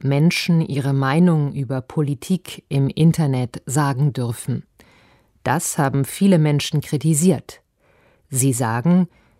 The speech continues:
in Deutschland gibt es Meinungsfreiheit. Jeder darf sagen,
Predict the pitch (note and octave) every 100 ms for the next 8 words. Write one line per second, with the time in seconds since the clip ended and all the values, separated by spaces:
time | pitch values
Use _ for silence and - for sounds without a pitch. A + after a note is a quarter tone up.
0 | _ D#3 D3+ C3 B2 C3 - F#3+ F#3 -
1 | D3 B2+ - B2 C#3+ C#3+ G#3+ D#3+ C3 -
2 | - - A#2+ A2 A2+ G2 - - _ _
3 | _ _ _ C3 D#3+ F#3 A3+ A3+ - C#3
4 | A#2+ - A#2+ C3+ D3 E3+ G#3